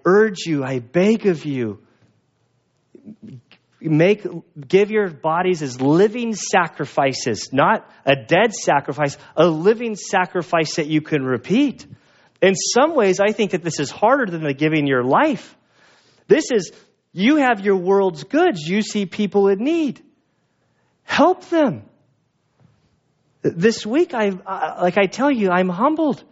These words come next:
'cause our church is made up of generous people. And I see people, I have resources.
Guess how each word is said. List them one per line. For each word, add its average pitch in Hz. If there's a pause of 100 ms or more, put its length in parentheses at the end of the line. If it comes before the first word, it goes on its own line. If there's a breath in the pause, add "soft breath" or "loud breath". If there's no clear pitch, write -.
(400 soft breath)
'cause 220
our 214
church 254
is 170
made 196
up 208
of 165
generous 196
people. 226 (300 loud breath)
And 190
I 202
see 240
people, 240 (200 loud breath)
I 262
have 240
resources. 208